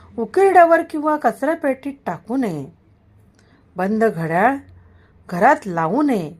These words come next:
कारण त्याने आपली प्रगती थांबते.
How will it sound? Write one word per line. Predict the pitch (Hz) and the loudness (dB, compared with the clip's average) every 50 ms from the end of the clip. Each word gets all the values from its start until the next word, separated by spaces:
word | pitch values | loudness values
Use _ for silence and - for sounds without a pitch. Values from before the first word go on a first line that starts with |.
| _ _ - | _ _ -10
कारण | 160 160 175 202 202 190 | -6 -4 -4 -4 -6 -6
त्याने | 196 - 156 165 196 208 | -8 -10 -8 -6 -4 -4
आपली | 190 160 - - 175 208 254 302 302 | -4 -6 -8 -6 -4 -4 -2 -4 -6
प्रगती | 302 _ - 175 156 143 - 165 156 - 269 302 294 - | -8 _ -10 -10 -10 -8 -10 -12 -8 -6 -6 -6 -6 -8
थांबते. | - 151 135 135 131 _ - 214 240 214 165 151 - | -12 -12 -12 -12 -12 _ -6 -4 -4 -4 -6 -8 -14